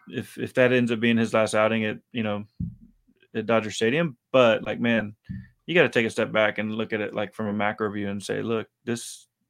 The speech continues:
this is, like, a generational player that, you know, had a bad last outing if that's the case." But, like, no, I, I can't get on board with that, man. I gotta, I think you gotta give a little bit more credit where credit is due. I know he plays for one of those teams where it's like, "Look, what did," but, but they do. They won.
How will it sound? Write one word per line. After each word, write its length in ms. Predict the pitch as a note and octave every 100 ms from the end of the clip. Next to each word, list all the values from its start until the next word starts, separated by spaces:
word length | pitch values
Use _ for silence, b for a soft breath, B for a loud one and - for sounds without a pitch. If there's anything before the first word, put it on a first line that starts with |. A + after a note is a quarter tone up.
| _ A#2+
this 320 | A#2+ D3+ B2+
is, 100 | A2
like, 300 | G#2 G#2 _ b b b -
a 80 | A#2+
generational 1000 | F#2 B2 A#2+ A2 G#2+ A2+ - G#2 G2+ G2+ F#2+ -
player 520 | A2 A#2 G2 C3 - -
that, 260 | G#2+ A2 _ _ _ _ _ _ -
you 140 | B2
know, 220 | G#2+ G#2 G2+ _ _ _ _ G#2+ F#2+ - - - - -
had 140 | B2
a 60 | A2+
bad 180 | A2
last 240 | A2 G#2+ -
outing 280 | A2 A2 G#2+
if 100 | G2
that's 180 | A2
the 80 | A2
case." 240 | C#3+ D#3+ -
But, 160 | A#2
like, 240 | A2+ A2 -
no, 180 | A#2
I, 200 | A2+ A2+ -
I 100 | A#2+
can't 180 | E3 C#3+
get 100 | C3
on 80 |
board 140 | A#2+ A#2+
with 80 | -
that, 80 |
man. 180 | A2 A2+
I 60 | A#2
gotta, 280 | B2 A2+ - B B B B
I 60 | A#2+
think 160 | D3+ C3+
you 60 |
gotta 100 | B2
give 140 | A#2+ A#2
a 20 |
little 180 | A#2 A#2
bit 80 |
more 140 | A2+ A2
credit 340 | A#2 A2+ A2+
where 120 | G#2+
credit 240 | G2 A2 A2
is 80 | G#2
due. 100 | A#2+
I 80 |
know 120 | C3+ C#3+
he 60 |
plays 220 | - C3+
for 80 | B2
one 60 | B2
of 80 | A#2
those 80 |
teams 260 | - B2 A2
where 80 | A2+
it's 140 | G#2
like, 180 | A2 G#2
"Look, 180 | A#2 A#2
what 140 | A#2
did," 160 | A2+ G#2 -
but, 240 | B2 -
but 120 | B2
they 80 | D3
do. 160 | D#3+ D#3+
They 120 | A#2+
won. 300 | D3 F3+